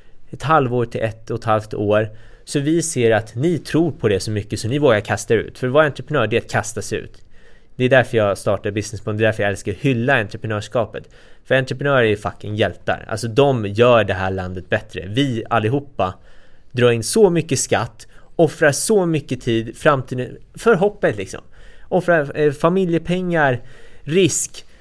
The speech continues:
för, alltså, så mycket. Alltså, att entreprenörer, det ska hyllas, entreprenörskap. Och det är det också vi investerar i. De som är entreprenörer, inte de som har idéer. För idéer finns det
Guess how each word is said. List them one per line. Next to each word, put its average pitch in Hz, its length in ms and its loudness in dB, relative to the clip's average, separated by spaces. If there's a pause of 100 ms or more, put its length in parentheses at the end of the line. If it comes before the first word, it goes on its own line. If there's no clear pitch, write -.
(100)
för, 139 540 6 (340)
alltså, 139 260 -6
så 185 320 2
mycket. 151 400 0
Alltså, 123 160 0
att 131 180 -2 (280)
entreprenörer, 190 840 6 (540)
det 160 240 4
ska - 180 -2
hyllas, 113 400 -2
entreprenörskap. 120 800 -4 (520)
Och 156 140 2 (220)
det 170 260 6
är 156 120 10
det 127 360 4
också 110 640 0
vi 110 160 -2
investerar 101 480 -2
i. 69 120 -6
De 123 220 2
som 120 160 -8
är 127 300 2
entreprenörer, 98 400 -8
inte 165 180 0
de 185 160 0
som 135 140 -6
har 127 80 0
idéer. 123 360 0
För 151 100 -8
idéer 170 300 -2
finns 139 220 -8
det 117 120 -6